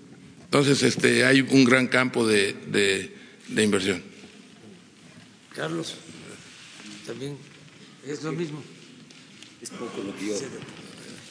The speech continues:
Speaker 3: digo, es poco lo que podemos agregar a, a lo que comenta, eh, don Carlos Slim. Eh, yo creo que el, el, el punto central es la inversión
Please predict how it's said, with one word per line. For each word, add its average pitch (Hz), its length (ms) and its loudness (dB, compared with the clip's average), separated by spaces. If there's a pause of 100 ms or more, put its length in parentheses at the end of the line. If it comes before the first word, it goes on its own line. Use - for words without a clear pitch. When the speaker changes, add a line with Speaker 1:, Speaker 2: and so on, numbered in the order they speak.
(400)
Speaker 3:
digo, 117 140 12
es 107 100 6
poco 120 320 8
lo 101 80 10
que 90 140 6
podemos 101 440 8
agregar 92 460 6
a, 76 400 4
a 73 60 2
lo 73 100 4
que 76 180 0
comenta, 85 920 4
eh, 67 580 2 (120)
don 76 160 2
Carlos 95 280 6
Slim. 92 480 6 (540)
Eh, - 880 4
yo 127 160 10
creo 131 280 8
que - 1000 2
el, 107 280 8
el, 113 240 10
el 117 160 8
punto 151 400 10
central 113 560 8
es 107 140 8
la 107 80 8
inversión 80 540 4